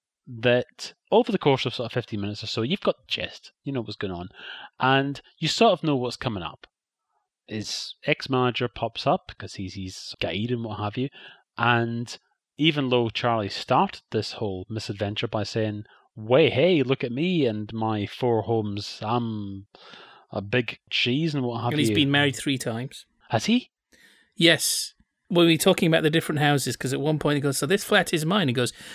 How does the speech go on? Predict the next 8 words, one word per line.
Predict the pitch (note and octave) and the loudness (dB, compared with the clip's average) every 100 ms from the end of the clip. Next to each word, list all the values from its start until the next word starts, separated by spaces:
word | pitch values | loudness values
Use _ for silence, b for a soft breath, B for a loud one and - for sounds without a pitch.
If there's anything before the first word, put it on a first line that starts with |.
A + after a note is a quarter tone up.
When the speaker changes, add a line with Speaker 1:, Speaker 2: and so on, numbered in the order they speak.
| B | B
Speaker 2:
"You | A#2+ C3 | 2 4
also | D#3+ - C#3 | 4 2 2
have | C3+ C3 | 2 2
homes | C3 C3 B2+ | 0 2 0
in, | C3 B2+ B2+ - - | -2 -2 -4 -8 -12
is | - | -10
it | - | -8
Florida | - - B2+ C#3+ D3 C#3 C#3 C#3 C#3 | -8 -4 2 4 4 4 2 2 0